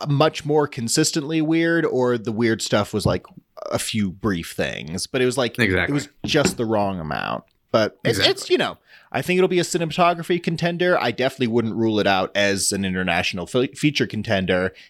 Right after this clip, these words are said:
Speaker 1: if only because Iñárritu is very popular with the Academy overall.
Speaker 2: Yep.
Speaker 1: Um, but, you know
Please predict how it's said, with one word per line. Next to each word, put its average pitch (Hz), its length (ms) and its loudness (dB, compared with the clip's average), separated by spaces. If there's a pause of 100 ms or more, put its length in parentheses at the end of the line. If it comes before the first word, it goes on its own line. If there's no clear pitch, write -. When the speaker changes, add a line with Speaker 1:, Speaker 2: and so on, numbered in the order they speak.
(120)
Speaker 1:
if 135 160 4
only 110 240 0
because 98 480 -2
Iñárritu 98 440 0
is 90 140 -2
very 92 280 0
popular 98 480 -4
with 90 100 -4
the 87 100 -6
Academy 90 480 -2
overall. 87 840 0 (120)
Speaker 2:
Yep. - 300 0
Speaker 1:
Um, 92 680 -2 (160)
but, 127 300 -2 (480)
you 143 140 0
know 95 260 -2